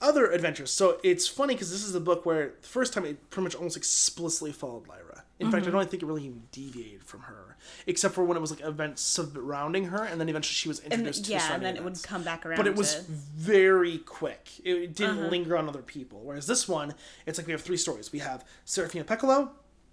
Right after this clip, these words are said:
Speaker 1: we have Lyra and
Speaker 2: Mm-hmm.
Speaker 1: Will, who switched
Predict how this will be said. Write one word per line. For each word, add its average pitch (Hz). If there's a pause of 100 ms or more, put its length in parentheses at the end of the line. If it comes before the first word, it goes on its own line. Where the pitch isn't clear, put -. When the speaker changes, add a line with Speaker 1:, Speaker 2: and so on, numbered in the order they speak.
(460)
Speaker 1:
we 180
have 160 (260)
Lyra 202 (280)
and 190
Speaker 2:
Mm-hmm. 156
Speaker 1:
Will, 156 (120)
who 175
switched 170